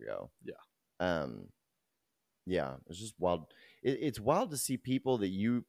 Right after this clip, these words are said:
Speaker 1: perceived as just a slightly older peer during your formative years.
Speaker 2: Mm-hmm.
Speaker 1: Now you're looking at them and they're, like, older,
Speaker 2: Yeah.
Speaker 1: you know, like, the sports stars that you grew up on, they're walking with a limp nowadays. You know, they
Speaker 2: <laughs>
Speaker 1: got gray in their beard.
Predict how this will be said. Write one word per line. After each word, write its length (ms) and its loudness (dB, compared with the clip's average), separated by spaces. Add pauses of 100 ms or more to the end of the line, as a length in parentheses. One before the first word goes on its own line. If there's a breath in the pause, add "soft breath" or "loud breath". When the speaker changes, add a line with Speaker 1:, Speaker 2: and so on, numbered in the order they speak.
Speaker 1:
perceived 520 -2
as 140 -2
just 280 -4
a 60 -4
slightly 600 2
older 320 2
peer 540 -2 (320)
during 240 2
your 180 2
formative 500 0
years. 440 -2 (140)
Speaker 2:
Mm-hmm. 240 -8
Speaker 1:
Now 120 8
you're 160 6
looking 320 4
at 160 0
them 480 4 (600)
and 160 4
they're, 120 8
like, 300 4 (100)
older, 440 -2 (340)
Speaker 2:
Yeah. 60 -4
Speaker 1:
you 60 0
know, 180 2
like, 180 0 (100)
the 100 -4
sports 340 2
stars 260 2
that 100 -8
you 160 -4
grew 260 2
up 160 2
on, 360 0 (800)
they're 200 6
walking 380 2
with 120 2
a 40 4
limp 400 0
nowadays. 600 -2
You 80 -2
know, 80 0
they 140 0
Speaker 2:
<laughs> 0 -
Speaker 1:
got 360 2
gray 320 2
in 120 0
their 120 -2
beard. 400 -6